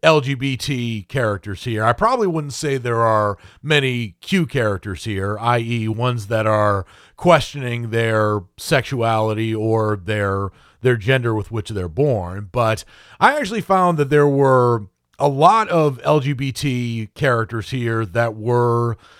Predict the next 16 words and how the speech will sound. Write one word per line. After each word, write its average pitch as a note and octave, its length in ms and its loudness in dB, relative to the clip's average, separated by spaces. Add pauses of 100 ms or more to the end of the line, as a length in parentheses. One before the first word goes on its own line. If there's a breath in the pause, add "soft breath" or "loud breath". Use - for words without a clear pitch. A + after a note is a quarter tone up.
(180 soft breath)
very A3 640 0
well D3+ 340 4
developed, A#2+ 720 0
despite F3+ 640 2
not C#3+ 240 -2
having B2+ 640 -2 (360 soft breath)
as D3+ 340 4
much B2+ 640 -2
screen E3+ 400 -2
time F2+ 320 -6
here. E2 260 -10
But A3 380 4 (100)
on A3 180 4
top C#4 280 0
of F#3 140 0
that, C3+ 460 0